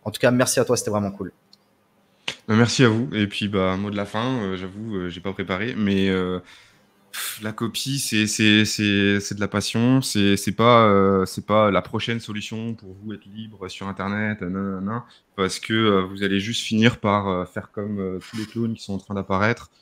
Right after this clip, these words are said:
Speaker 2: Euh, vous allez consommer l'information, vous allez faire quoi ? Vous allez vendre une formation.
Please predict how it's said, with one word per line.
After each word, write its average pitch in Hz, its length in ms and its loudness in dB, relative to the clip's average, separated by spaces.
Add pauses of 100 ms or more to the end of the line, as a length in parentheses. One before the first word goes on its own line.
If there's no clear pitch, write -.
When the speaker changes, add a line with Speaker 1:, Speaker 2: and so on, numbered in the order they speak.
(220)
Speaker 2:
Euh, 90 720 -2
vous 95 120 -8
allez 104 120 -2
consommer 110 320 -4
l'information, 110 600 0
vous 107 160 -4
allez 95 120 0
faire - 180 -10
quoi ? 107 240 0
Vous 98 140 -2
allez 90 100 2
vendre 95 160 -2
une 95 100 -2
formation. 87 440 -10